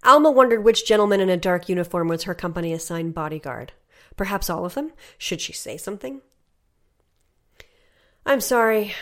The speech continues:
I get too many threats to respond individually to each one. It isn't too late." "I'm not going to pay you."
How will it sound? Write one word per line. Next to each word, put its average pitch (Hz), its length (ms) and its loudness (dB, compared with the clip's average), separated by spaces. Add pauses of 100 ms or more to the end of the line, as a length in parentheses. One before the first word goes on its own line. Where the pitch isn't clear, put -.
(100)
I 208 80 -10
get 240 160 0
too 269 120 -2
many 233 220 4
threats 214 360 -2
to 196 100 -6
respond 185 520 0
individually 170 540 -4
to 160 80 -12
each - 240 -12
one. 160 360 -8 (440)
It 226 140 4
isn't 254 240 2
too 202 160 0
late." 190 400 -2 (1120)
"I'm 214 140 -4
not 240 240 -4
going 196 260 -2
to 160 80 -12
pay 175 180 -6
you." - 300 -14